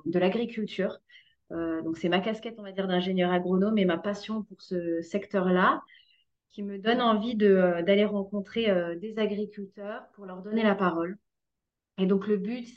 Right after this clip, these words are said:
c'est, euh, de donner un retour fidèle du terrain, de leurs problématiques, de, de leur métier aussi, hein, des difficultés de leur métier et aussi de la beauté de,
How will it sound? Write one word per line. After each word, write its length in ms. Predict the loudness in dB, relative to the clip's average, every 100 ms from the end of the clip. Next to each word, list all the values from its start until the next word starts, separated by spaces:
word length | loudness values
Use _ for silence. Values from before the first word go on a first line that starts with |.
| _ _ 0
c'est, 340 | 2 2 0
euh, 360 | -4 -6 -6 -8 -12 -20 -20 -4
de 240 | 2 2
donner 300 | 2 -2 -2
un 140 | 2 4
retour 320 | 2 -2 -6
fidèle 480 | -8 -4 2 4 2
du 120 | 0
terrain, 440 | 2 2 4 2 2
de 80 |
leurs 180 | 0 -2
problématiques, 1000 | -8 0 2 4 2 -2 -8 -8 -8 -8 -10 -12 -20 -10
de, 260 | -2 -2 -4 _ -6
de 180 | 0 2
leur 160 | 2
métier 420 | 0 -2 -2 -2 -2
aussi, 380 | -4 -6 -8 -10 _
hein, 140 | -8 -6
des 140 | -2
difficultés 580 | -2 -2 -4 -6 -4 0
de 60 |
leur 180 | 2 4
métier 720 | 2 0 -2 0 0 0 0
et 80 | 0
aussi 280 | -2 -6 -4
de 120 | 0
la 140 | 2 2
beauté 360 | -2 -4 -6
de, 240 | -8 -8